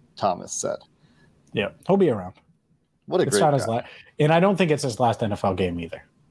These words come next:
Speaker 1: What a great guy.
Speaker 2: He's the best. Mike is the best.
Speaker 1: Just wanted to
Speaker 2: He's the
Speaker 1: make
Speaker 2: best.
Speaker 1: sure we, we spent some time shouting him out. That's gonna do it for this episode of the Locked On Bengals podcast. Cut down to fifty-three coming in the near future, and then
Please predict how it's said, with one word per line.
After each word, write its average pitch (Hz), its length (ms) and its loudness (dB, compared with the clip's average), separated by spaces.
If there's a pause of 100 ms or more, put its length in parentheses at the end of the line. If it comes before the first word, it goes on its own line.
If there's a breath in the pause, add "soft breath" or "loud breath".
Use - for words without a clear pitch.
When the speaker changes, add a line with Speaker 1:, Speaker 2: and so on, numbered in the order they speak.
(280)
Speaker 1:
What 160 140 -2
a 151 80 2
great 98 280 0
guy. 87 300 -2 (600)
Speaker 2:
He's - 100 -14
the 180 80 2
best. - 380 -2 (180)
Mike 170 400 0
is 120 140 0
the 123 100 -2
best. - 480 -8 (960)
Speaker 1:
Just 156 180 -2
wanted 123 240 0
to 110 60 0
Speaker 2:
He's 131 100 2
the - 40 2
Speaker 1:
make 170 80 0
Speaker 2:
best. 165 120 2
Speaker 1:
sure 104 100 -4
we, 98 280 -4 (100)
we 104 140 -2
spent 101 280 -2
some 95 140 -4
time 95 240 0
shouting 92 320 -2
him 92 200 -8
out. - 180 -8 (840 loud breath)
That's 165 220 2
gonna 165 160 0
do 143 100 4
it 139 180 2
for 135 120 2
this 131 180 2
episode 123 420 2
of 113 120 0
the 117 80 2
Locked 113 260 2
On 110 180 2
Bengals 107 380 0
podcast. 104 560 0
Cut 151 180 2
down 147 200 0
to 135 40 -6
fifty-three 135 600 0
coming 131 400 0
in 127 180 0
the 117 100 4
near 123 680 2
future, 135 480 0
and 110 280 0
then 127 400 2